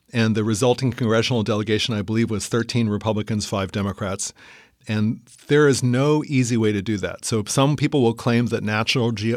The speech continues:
geography will lead to a partisan outcome. And that's true a little bit. And that little grain of truth obscures this big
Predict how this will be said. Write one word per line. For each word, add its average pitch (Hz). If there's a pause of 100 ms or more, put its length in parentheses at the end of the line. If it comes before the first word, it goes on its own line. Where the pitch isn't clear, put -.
(140)
geography 104 (340)
will 117
lead 110
to 120
a 107
partisan 104
outcome. 101 (380)
And 113
that's 120
true 143
a -
little 127
bit. 101 (460)
And 113
that 117
little 135
grain 123
of 107
truth 123 (300)
obscures 123
this 104
big 123